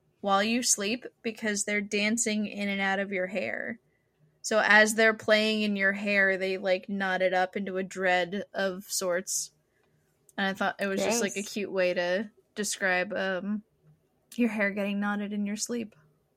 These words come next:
Speaker 2: Huh.
Speaker 1: Yeah. So, we have a French fairy tale, Le Prince Lutin, written in sixteen ninety-seven by Marie Catherine,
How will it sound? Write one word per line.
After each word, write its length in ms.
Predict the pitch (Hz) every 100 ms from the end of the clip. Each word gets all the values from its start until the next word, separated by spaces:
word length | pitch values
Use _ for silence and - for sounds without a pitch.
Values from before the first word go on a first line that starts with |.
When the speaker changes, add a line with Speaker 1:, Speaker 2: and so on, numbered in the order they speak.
| _ _ _ _ _ _ _ -
Speaker 2:
Huh. 180 | 403 233 _ _ _
Speaker 1:
Yeah. 320 | 392 381 220 214 _ _ -
So, 760 | - - 240 208 180 180 269 311 _ _ _ _ _ _ _ -
we 160 | 214 220
have 680 | - 214 196 185 175 202 -
a 60 | -
French 300 | - 262 269
fairy 300 | 226 196 202
tale, 460 | 202 175 165 214 240 _ _ _ _ _ - -
Le 160 | 196
Prince 420 | 196 - 247 262 208
Lutin, 760 | 214 247 247 165 180 220 254 -
written 460 | 208 - 208 208 -
in 320 | 202 190 190
sixteen 440 | 208 247 247 262 233
ninety-seven 640 | 202 202 - 180 185 214
by 200 | 202 185
Marie 500 | 190 190 185 190 220
Catherine, 840 | 220 214 196 226 170 156 170 240